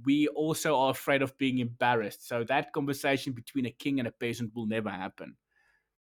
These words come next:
It'll be more of a case of, like, um, the peasant saying he's lactose intolerant, and then the king would give a little chuckle and tell his wife, "You know what? I also have the same problem as the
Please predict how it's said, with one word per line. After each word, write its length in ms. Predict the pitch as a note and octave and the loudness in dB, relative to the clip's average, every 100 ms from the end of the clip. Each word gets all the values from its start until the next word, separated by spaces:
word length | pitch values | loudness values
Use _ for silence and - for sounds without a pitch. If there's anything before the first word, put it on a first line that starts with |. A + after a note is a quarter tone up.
| _ _ | _ _
It'll 140 | C#3 C#3+ | 0 6
be 120 | D3+ | 6
more 180 | D3 D#3 | 8 6
of 80 | D#3 | 6
a 60 | |
case 360 | - D#3+ D3+ - | 4 4 4 2
of, 140 | C3+ | 0
like, 300 | C3 B2+ B2+ | 2 2 0
um, 380 | B2 A#2 A#2 A2+ - - B2 | -2 0 0 -2 -8 -14 -8
the 80 | B2 | -2
peasant 680 | D3+ C#3+ C#3 C#3 B2+ - _ | 2 2 2 0 -2 -6 _
saying 340 | - C#3+ C3+ C3 | -8 0 2 2
he's 180 | B2+ B2+ | 2 2
lactose 480 | B2+ B2 C3+ B2+ B2+ | 2 2 2 2 0
intolerant, 540 | A#2+ A#2+ A#2 A#2+ A2 | -2 -2 0 0 -2
and 100 | A2 | -4
then 160 | A2+ G#2+ | -4 -2
the 140 | A2+ | -4
king 380 | A2 - A#2+ A2+ | -4 -4 -2 -2
would 160 | A2 A2 _ _ _ _ _ _ - | -4 -8 _ _ _ _ _ _ -4
give 160 | B2 | 0
a 80 | B2+ | 0
little 400 | B2 B2 A#2+ A#2 | 2 2 2 0
chuckle 420 | - C3+ A#2+ B2+ | -2 -4 -2 -4
and 140 | A#2 G#2+ | -4 -4
tell 140 | A#2+ | -4
his 200 | A#2+ A#2+ | -4 -4
wife, 340 | A#2 A2+ A2+ B2 | -2 -2 -2 -4
"You 80 | |
know 140 | B2 A#2+ | -2 0
what? 220 | B2 A#2+ | 0 0
I 160 | B2 B2+ | 4 4
also 300 | B2+ B2+ C3+ | 4 2 2
have 180 | A#2+ A2+ | 0 -2
the 80 | A#2+ | -6
same 360 | - B2 B2 - | -6 -4 -4 -4
problem 360 | B2 A#2 B2 | -4 -2 -2
as 140 | A#2 | -2
the 80 | - | -6